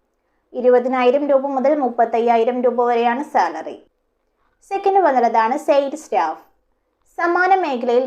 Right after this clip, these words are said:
രണ്ട് വർഷമെങ്കിലും പ്രവൃത്തി പരിചയമുള്ള കമ്മ്യൂണിക്കേഷൻ സ്കില്ലുള്ള കാൻഡിഡേറ്റിന് അപ്ലൈ ചെയ്യാം. മുപ്പത്തഞ്ച് വയസ്സിന് താഴെയുള്ള കാൻഡിഡേറ്റിനാണ് ഈ അവസരം. പതിനയ്യായിരം രൂപ മുതൽ ഇരുപത്തയ്യായിരം രൂപ വരെയാണ് സാലറി.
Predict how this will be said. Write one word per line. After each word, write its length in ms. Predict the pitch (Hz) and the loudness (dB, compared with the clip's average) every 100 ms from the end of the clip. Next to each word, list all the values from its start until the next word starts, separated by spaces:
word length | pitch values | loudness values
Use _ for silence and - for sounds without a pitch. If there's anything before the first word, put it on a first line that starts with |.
| 247 | 0
രണ്ട് 240 | 226 226 247 | 0 0 0
വർഷമെങ്കിലും 560 | 247 - 254 247 262 269 | 0 -4 -6 -2 -2 0
പ്രവൃത്തി 420 | 233 - 220 240 233 | 0 0 -2 -2 0
പരിചയമുള്ള 640 | 226 226 240 240 196 180 254 - _ | -2 0 -2 -2 -4 -2 -4 -4 _
കമ്മ്യൂണിക്കേഷൻ 640 | 320 311 311 311 320 320 330 | -2 -2 -2 -4 -4 -4 -6
സ്കില്ലുള്ള 480 | 330 320 320 277 294 | -6 -2 0 0 0
കാൻഡിഡേറ്റിന് 460 | 269 208 208 208 220 | 0 -2 -4 -6 -8
അപ്ലൈ 200 | 196 190 202 | -6 -8 -8
ചെയ്യാം. 320 | - 151 147 - _ _ _ _ _ _ _ - | -10 -12 -12 -14 _ _ _ _ _ _ _ -12
മുപ്പത്തഞ്ച് 520 | 320 339 339 349 349 370 | -2 0 2 0 2 4
വയസ്സിന് 340 | 330 330 349 339 | 4 2 -2 2
താഴെയുള്ള 500 | 254 233 254 285 277 294 | 2 2 2 2 0 2
കാൻഡിഡേറ്റിനാണ് 600 | 254 233 220 233 233 226 240 | 0 0 -4 -4 -4 -2 0
ഈ 40 | 214 | 0
അവസരം. 460 | 175 - 147 131 - _ _ _ _ _ _ - | 0 -8 -10 -10 -14 _ _ _ _ _ _ -2
പതിനയ്യായിരം 680 | 247 247 262 262 254 269 302 | 0 0 0 2 2 0 0
രൂപ 140 | 302 277 294 | 0 -2 -4
മുതൽ 200 | 254 277 285 | -2 -2 -4
ഇരുപത്തയ്യായിരം 720 | 247 226 220 220 226 226 220 240 240 | -4 -4 -2 -2 0 0 0 -2 -2
രൂപ 140 | 233 233 | -2 -2
വരെയാണ് 320 | 233 233 247 | 0 -2 -4
സാലറി. 500 | - 220 165 156 - | -4 -4 -4 -8 -12